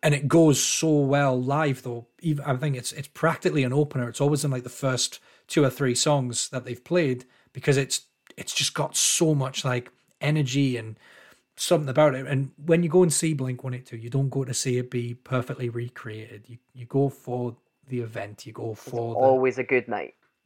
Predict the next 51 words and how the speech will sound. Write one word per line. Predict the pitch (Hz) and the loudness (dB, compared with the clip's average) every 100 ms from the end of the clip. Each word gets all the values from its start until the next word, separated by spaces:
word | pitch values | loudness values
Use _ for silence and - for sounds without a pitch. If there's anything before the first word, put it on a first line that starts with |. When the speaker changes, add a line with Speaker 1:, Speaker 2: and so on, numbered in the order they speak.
| _ | _
Speaker 1:
It's | 185 | 2
a | 190 | 4
good | 175 208 | 6 4
night. | 156 135 127 | 4 2 2
We've | 139 131 | 0 4
had | 156 139 | 2 2
some | 139 | -4
great | 127 156 160 151 | 0 0 0 0
times | 131 131 117 | -4 -4 -4
seeing | - 127 123 | -4 -4 -4
them, | 117 113 _ | -8 -12 _
and, | 120 117 113 _ _ _ _ _ _ | -10 -10 -12 _ _ _ _ _ _
you | - 160 | 0 2
know, | 139 | 2
the, | 127 | -2
the | - | -2
memories | 131 135 151 147 127 | 2 4 4 4 0
of | 123 | 0
going | 139 127 | -2 -2
to | |
see | 127 | -2
them, | 123 | -4
I'll | 117 | -2
never | 123 135 127 | 0 0 -2
forget | - 110 131 - | -4 -2 -2 -2
seeing | - 120 107 | -4 -2 -6
them, | 104 101 _ | -12 -20 _
put | - | -18
it | 117 | -12
that | 123 113 | -10 -10
way, | 117 - _ | -12 -20 _
'cause | - | -14
it | 110 | -12
was, | 123 110 _ | -14 -16 _
it | 139 | -12
was | 131 117 | -10 -10
a | |
great | 110 123 117 - | -4 -4 -4 -8
time. | - 107 104 _ _ _ _ _ _ - | -14 -14 -18 _ _ _ _ _ _ -20
Speaker 2:
So | - 165 - | -12 -8 -2
I | 170 196 | 0 0
saw | 190 180 151 | 0 0 2
them, | 147 143 | 0 -4
they | 147 175 | -2 4
were | 185 190 | 6 6
my | 180 | 2
first | 170 160 151 - | 4 2 2 -2
real | 143 131 | -2 0
gig | 120 107 - _ | 0 -4 -6 _
as | - 110 | -14 -6
well. | 117 - | -6 -6